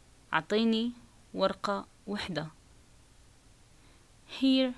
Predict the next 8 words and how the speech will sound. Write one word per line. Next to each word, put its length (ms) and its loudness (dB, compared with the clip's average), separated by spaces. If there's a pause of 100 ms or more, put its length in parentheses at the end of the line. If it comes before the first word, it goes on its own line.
you 180 0
are. 400 0 (1800)
هاك. 420 -4 (2250)
When 360 2
is 260 2
the 140 4
bus 360 -2
for? 500 -2